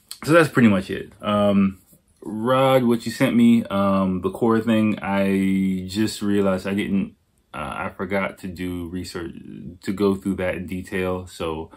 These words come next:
uh, I'm not, I'm not, I'm gonna hold off and push that to the next episode, just letting you know. Uh, same thing with the, uh, faxes and <laughs> thing. Um,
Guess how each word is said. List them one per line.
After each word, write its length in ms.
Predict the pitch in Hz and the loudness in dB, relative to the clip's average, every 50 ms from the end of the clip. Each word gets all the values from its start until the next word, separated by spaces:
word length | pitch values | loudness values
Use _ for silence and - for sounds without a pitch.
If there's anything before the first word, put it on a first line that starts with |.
| - - - - - _ _ - | -20 -20 -20 -20 -20 _ _ -8
uh, 40 | 87 87 85 85 85 85 85 82 - - | -6 -4 -4 -4 -4 -4 -6 -6 -8 -8
I'm 300 | - 90 92 95 98 101 | -8 -4 0 2 4 4
not, 220 | 101 98 - - | 4 2 -2 -4
I'm 420 | - - - - 98 101 101 101 | -6 -6 -4 0 2 4 4 4
not, 240 | 101 98 - - 101 | 4 4 4 2 2
I'm 60 | 113 | 2
gonna 100 | 104 104 | 2 2
hold 220 | 95 104 104 98 98 | 2 2 2 4 4
off 160 | 95 95 - | 2 0 -2
and 180 | 92 90 87 - | -6 -8 -8 -6
push 200 | - 104 - - | -6 -6 -2 -2
that 200 | 98 87 - - | -2 -2 -2 -4
to 60 | - | -10
the 80 | - | -10
next 240 | 82 85 87 - - | -10 -10 -10 -10 -10
episode, 340 | 87 - - - 95 90 82 | -12 -12 -8 -8 -8 -8 -8
just 160 | 90 92 - | -10 -12 -12
letting 160 | 90 87 85 | -12 -12 -10
you 80 | 85 87 | -8 -4
know. 300 | 92 95 92 90 92 92 - - - - - _ - | -2 0 0 -2 -2 -6 -12 -20 -20 -20 -18 _ -6
Uh, 240 | 95 95 92 92 95 | -4 -2 -2 -2 -2
same 300 | - - 120 113 110 101 | 0 2 4 4 4 4
thing 320 | 110 107 101 101 95 92 | 2 2 2 2 2 2
with 240 | 98 95 95 - - | 0 -2 -2 -4 -6
the, 160 | 98 90 87 82 87 | -4 -2 -2 0 0
uh, 200 | 87 85 85 85 | 0 -2 -2 -4
faxes 640 | - - 107 98 98 - - - 110 104 98 92 | -4 -2 -2 -2 -2 -4 -8 -8 -8 -6 -6 -6
and 300 | 95 87 87 85 90 - _ - - _ _ _ - | -8 -8 -8 -10 -12 -14 _ -20 -20 _ _ _ -18
<laughs> 880 | - - 90 113 123 107 104 104 110 98 - - - 135 120 101 - | -14 -8 -4 -4 -2 -2 -2 -2 -4 -4 -4 -4 -4 -4 -4 -4 -4
thing. 380 | - 110 104 101 98 98 98 - - - - - - _ - | 0 2 2 4 4 2 0 -4 -10 -18 -18 -18 -18 _ -6
Um, 600 | 98 92 92 90 90 90 87 87 87 87 95 | -4 -2 0 0 0 -2 -4 -6 -8 -10 -12